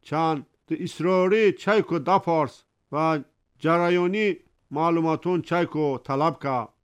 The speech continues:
نهایت دا امام علیه السلام اشتا اخونا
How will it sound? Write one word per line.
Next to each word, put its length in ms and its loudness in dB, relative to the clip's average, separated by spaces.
نهایت 460 2
دا 300 0
امام 280 -2
علیه 180 4
السلام 380 -2
اشتا 280 -4
اخونا 560 -2